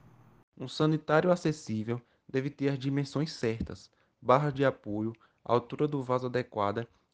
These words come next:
entre outros itens importantes para que as pessoas possam usar o vaso sanitário de maneira autônoma e segura.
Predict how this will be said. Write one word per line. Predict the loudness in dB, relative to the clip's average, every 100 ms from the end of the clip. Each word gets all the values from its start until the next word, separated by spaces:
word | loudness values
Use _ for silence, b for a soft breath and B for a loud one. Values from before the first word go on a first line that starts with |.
| -10
entre | -8 0
outros | 2 2 -4 -6
itens | -6 -6
importantes | -4 -6 -8 -8 -12 -12 -20 _
para | -4 -4
que | -2
as | -6
pessoas | -6 -10 -6 -8
possam | -6 -10 -6 -6
usar | -2 0
o | 2
vaso | 4 2 2
sanitário | -6 -6 -6 -6 -6
de | -4
maneira | -2 0 0 0 -2
autônoma | -6 -4 -4 -4 -6 -8
e |
segura. | -8 -6 -6 -8 -16